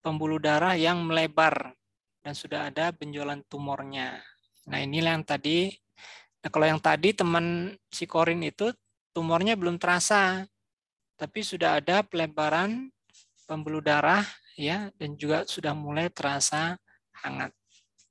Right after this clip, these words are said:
ya. Slide berikutnya. Nah, ini adalah faktor-faktor risiko. Tadi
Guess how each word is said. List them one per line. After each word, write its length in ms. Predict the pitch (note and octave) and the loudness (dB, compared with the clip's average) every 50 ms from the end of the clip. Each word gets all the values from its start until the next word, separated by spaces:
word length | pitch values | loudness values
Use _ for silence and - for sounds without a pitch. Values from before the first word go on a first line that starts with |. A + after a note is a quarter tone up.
| _ _ D#3+ | _ _ -14
ya. 240 | C#3+ - - E3 - _ _ _ _ _ _ _ _ _ _ _ _ _ - - - - - _ _ _ _ _ _ _ | -12 -12 -12 -12 -14 _ _ _ _ _ _ _ _ _ _ _ _ _ -20 -20 -20 -20 -20 _ _ _ _ _ _ _
Slide 280 | - - E3 D3+ C#3 - | -12 -8 -8 -8 -8 -8
berikutnya. 600 | - C#3+ C#3+ - D3+ - - D#3 F3 F#3+ A3 A3+ - _ _ _ _ _ _ _ _ _ _ _ _ _ _ _ _ _ _ _ _ _ _ _ _ _ _ _ _ _ _ _ _ _ _ _ _ _ _ _ _ _ _ _ _ _ _ _ _ _ _ _ _ _ - | -10 -12 -10 -10 -10 -6 -4 -2 -2 -2 -2 -4 -8 _ _ _ _ _ _ _ _ _ _ _ _ _ _ _ _ _ _ _ _ _ _ _ _ _ _ _ _ _ _ _ _ _ _ _ _ _ _ _ _ _ _ _ _ _ _ _ _ _ _ _ _ _ 0
Nah, 80 | D#3 D3+ | 2 2
ini 160 | E3 F#3+ G#3+ A3+ | 4 4 4 6
adalah 200 | G#3 G#3 G#3 G3+ | 6 6 4 4
faktor-faktor 720 | - G3 F#3 - - G3 F3+ - - F3 - - F#3 F3 F3+ | 2 0 -2 0 0 -2 -2 -2 -4 -6 -2 0 0 0 0
risiko. 400 | E3 - F3 - - G3+ F#3+ E3+ | 0 -2 -4 -2 2 2 2 4
Tadi 320 | - E3 E3+ G3+ A3+ A#3+ | 4 2 2 2 2 0